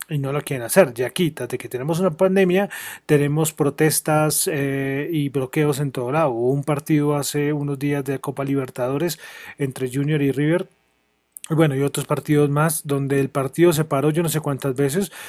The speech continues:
porque había un montón de gente protestando alrededor del estadio y tuvieron que agre-, eh, echar gases lacrimógenos y claro, eh, entraron <laughs> al,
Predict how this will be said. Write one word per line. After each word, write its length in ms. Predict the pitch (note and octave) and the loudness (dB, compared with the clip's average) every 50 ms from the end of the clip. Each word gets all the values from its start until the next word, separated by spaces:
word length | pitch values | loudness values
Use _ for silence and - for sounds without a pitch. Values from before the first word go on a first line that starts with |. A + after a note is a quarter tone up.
| - - - - | -18 -12 -2 2
porque 260 | D3+ D3 - - D3 | 2 2 2 2 2
había 120 | C#3+ D3 | 2 2
un 60 | D3 | 2
montón 440 | D#3 D#3+ D3+ - E3 D3+ C#3+ E3 E3 | 2 0 0 0 0 0 0 0 0
de 100 | D#3 E3+ D3+ | 0 2 2
gente 300 | D#3 E3+ E3 D#3 F#3 - | 2 2 0 0 0 -2
protestando 540 | - D#3 C3 - C3 - D#3 D3 C#3+ D3 | -2 -2 -4 -4 -2 0 0 0 0 0
alrededor 340 | D#3+ D#3 D3 D3 C#3 C#3+ D3 | 0 0 0 0 0 0 0
del 160 | D3 D#3 D3 | 0 0 0
estadio 560 | C#3 - - - D#3+ D3+ D#3+ E3 F3 F3+ F3+ E3 | 0 0 0 2 4 4 6 6 6 6 4 2
y 80 | D3+ | -2
tuvieron 320 | D3+ C#3+ C#3+ C#3 C#3 D3+ D3+ | -2 0 0 0 0 -2 -2
que 100 | - D#3 | -2 -2
agre-, 240 | D3 C3+ C#3 C#3 D3 C#3+ | -2 0 -2 -2 -4 -4
eh, 300 | C#3+ C3+ C3 C3 C3 - - - - - - - | -6 -6 -6 -6 -8 -10 -14 -16 -16 -16 -16 -14
echar 240 | C#3 - D#3 C#3+ C#3+ | -6 -2 -2 -2 0
gases 300 | - D3+ D3 - - D3+ | 0 -2 -2 0 0 0
lacrimógenos 760 | D3 C#3 - D#3 D#3 D3+ D3+ C#3+ D#3 E3+ F3+ F#3+ F#3 - F#3+ | -2 0 0 0 2 2 2 2 2 2 2 2 0 0 -4
y 140 | - D3+ B2+ | -8 -10 -4
claro, 440 | - - F3 E3 D#3 D3+ E3+ - - - | 2 4 6 6 6 6 4 2 -2 -4
eh, 360 | D3 C3+ C3+ C3 C3 C#3+ D3+ | -4 -2 0 0 0 0 -2
entraron 500 | D#3+ C#3+ C#3 - C#3+ D3+ D3+ D#3 E3+ E3+ D#3+ | -4 -4 -2 0 2 4 4 4 4 4 2
<laughs> 0 | |
al, 240 | C3+ - - G3 | 0 2 0 0